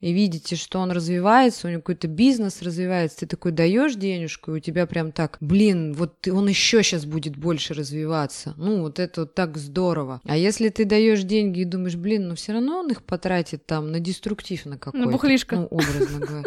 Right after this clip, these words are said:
Speaker 1: Ну, допустим, да, вот это уже чувство вины, и оно превуалирует,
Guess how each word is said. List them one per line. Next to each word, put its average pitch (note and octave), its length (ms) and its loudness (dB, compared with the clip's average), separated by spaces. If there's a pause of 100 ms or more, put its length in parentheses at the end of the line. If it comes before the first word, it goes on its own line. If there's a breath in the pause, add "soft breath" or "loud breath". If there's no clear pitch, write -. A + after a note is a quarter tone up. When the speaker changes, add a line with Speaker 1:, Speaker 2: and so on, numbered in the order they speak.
(160)
Speaker 1:
Ну, G#4 180 4
допустим, C#4 640 4
да, G#3 220 4 (200 loud breath)
вот G3+ 200 -2
это D4+ 280 4
уже F#3 200 0
чувство C4 440 -2
вины, G#3 680 0
и F#3+ 80 -2
оно A#3 260 4
превуалирует, A#3 1040 4